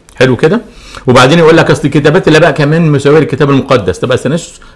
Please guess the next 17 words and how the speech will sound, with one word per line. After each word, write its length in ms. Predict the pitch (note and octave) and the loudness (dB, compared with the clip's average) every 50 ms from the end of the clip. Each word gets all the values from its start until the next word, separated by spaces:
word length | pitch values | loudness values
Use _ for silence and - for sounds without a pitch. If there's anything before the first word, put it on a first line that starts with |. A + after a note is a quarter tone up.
| - | -2
ما 100 | A#2+ B2 | -2 0
بيؤمنش 500 | A#2+ A2+ A#2+ C3 - C#3+ D3 D3+ D3 - | 0 2 0 0 0 0 0 0 -2 -2
باستر، 420 | A#2+ - - - - - - F2 - - - - - - - - - - - | -4 -4 -4 -6 -6 -8 -10 -10 -10 -12 -16 -20 -14 -12 -12 -12 -10 -8 -8
نشيله؟ 420 | G2 - - C#3 D#3+ F#3 A3+ A3+ - - - - _ _ _ _ _ _ _ _ | -8 -6 -4 0 0 2 0 0 -2 -6 -16 -20 _ _ _ _ _ _ _ _
فالحكايه 540 | - - F3 C3 C3 B2+ - - B2+ - F#3+ | -4 -2 0 0 -2 -2 -2 -2 -2 -2 -2
كلها 280 | F#3+ - - E3+ F3 E3 | 0 0 0 0 2 2
عك. 320 | D3 D#3 F3+ - - - | 2 2 0 -2 -2 -4
عشان 200 | G2+ - - C3+ | -4 -4 -4 -4
كده 160 | - D#3+ D3+ | -2 0 0
بنقول 240 | D3 D3+ D#3+ D#3 C3 | 0 0 0 2 2
ايه؟ 220 | C3+ D3 D3 D3 - - - - - | 2 2 2 0 -4 -10 -10 -6 -6
الاباء 400 | A#2 A#2 - A#2 B2 C#3 C#3 B2+ | -4 -4 -2 -2 -2 0 0 0
لم 200 | B2 C#3 D3 C#3 | 0 0 0 -2
يقولوا 400 | C3+ C3+ - C#3 C3+ C3+ A#2+ A2 | -2 -2 -2 0 0 2 0 0
وحيا، 240 | - - - C#2 C#2 E2 - - - - - | -2 -4 -8 -12 -12 -14 -16 -18 -20 -8 -4
فلازم 300 | G#2+ A#2 B2+ B2 C3 A#2+ | -2 0 0 0 0 0
ايه؟ 240 | A2 A2 A#2+ B2 | 0 0 0 0